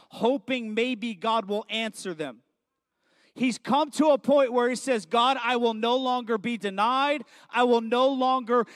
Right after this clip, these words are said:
set to the side and wait for you to come. I'm going to contend in the place of prayer until you show up and move." He says, "God, I'm stopped in my tracks, down on my knees. Do among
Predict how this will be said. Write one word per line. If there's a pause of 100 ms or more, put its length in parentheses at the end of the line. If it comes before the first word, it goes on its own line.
set
to
the
side
and
wait
for
you
to
come.
I'm
going
to
contend (200)
in
the
place
of
prayer (200)
until
you
show
up
and
move." (1200)
He
says,
"God,
I'm
stopped
in
my
tracks,
down
on
my
knees. (920)
Do
among